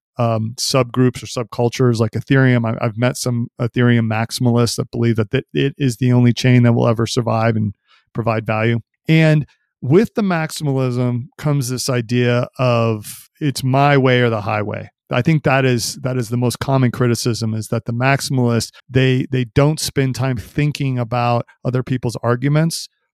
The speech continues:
They, they instead have more of a religious fealty to their project or their network. And, and because of that, they dismiss any, any ideas. And so what, what could be one problem of that? Well,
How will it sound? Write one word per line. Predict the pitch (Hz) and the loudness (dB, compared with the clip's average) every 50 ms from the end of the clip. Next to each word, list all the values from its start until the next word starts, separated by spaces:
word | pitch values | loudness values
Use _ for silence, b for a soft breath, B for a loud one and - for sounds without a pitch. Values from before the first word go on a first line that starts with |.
| _ _ | _ _
They, | _ - 131 127 131 127 127 127 131 143 | _ -2 0 0 2 2 0 0 -2 -4
they | 131 117 131 127 123 120 120 127 - | -6 -6 -4 -4 -2 -2 -4 -4 -4
instead | 127 127 117 - - - 147 139 135 131 | -4 -4 -4 -6 -4 0 2 2 2 2
have | 120 117 131 127 120 113 | 2 2 2 2 2 2
more | 120 120 123 123 | 2 2 4 4
of | 117 117 | 4 4
a | 120 120 | 2 2
religious | 113 120 117 117 127 123 110 123 117 - - | 2 0 0 0 -2 -2 -2 -4 -4 -4 -6
fealty | - - - 135 131 139 139 - - 139 135 131 | -8 -4 -2 0 2 2 0 0 0 2 2 2
to | - - - - 127 123 120 120 120 123 127 110 | 0 -4 -4 -2 0 2 2 2 2 0 -2 -2
their | 120 117 117 | -2 -2 -2
project | 107 - - 123 117 120 120 - 139 139 - - | -4 -4 -4 0 0 0 2 2 0 -2 0 -2
or | 123 123 | -4 -2
their | 113 113 113 | 0 0 0
network. | 110 113 120 - 156 165 190 202 - - _ _ _ _ _ | 0 0 -2 0 0 0 0 0 -2 -8 _ _ _ _ _
And, | 139 139 139 139 135 139 - | 4 4 6 4 2 0 0
and | - 143 135 | -2 -2 -2
because | 127 127 - 165 165 | -2 0 0 0 2
of | 143 | 4
that, | 151 139 123 | 2 2 2
they | - 135 | 0 -2
dismiss | 123 127 123 - - 131 131 147 160 120 101 - - - - - _ _ _ _ | -2 -2 -2 -4 -4 -4 0 0 0 0 0 -4 -8 -8 -10 -12 _ _ _ _
any, | - 135 131 127 123 123 | -4 -2 0 0 -2 -4
any | - 147 127 123 123 | -4 -4 -2 -2 0
ideas. | 117 117 110 117 117 110 110 - | -2 -2 -2 -2 -2 -2 -2 -4
And | 123 120 - | -6 -8 -4
so | - 127 139 135 123 b b b b b b | 0 0 0 0 0 b b b b b b
what, | 147 165 190 | 2 2 2
what | 196 147 151 170 - | 2 2 0 0 2
could | - 165 | 0 -4
be | 139 156 151 | 0 0 0
one | 135 135 139 131 | 2 2 0 -2
problem | - - 190 185 190 165 135 | -2 0 0 2 2 2 2
of | 120 107 | 0 0
that? | 113 107 - - | -2 -6 -8 -4
Well, | - 139 147 131 117 117 143 143 | -2 0 2 2 2 0 -2 -4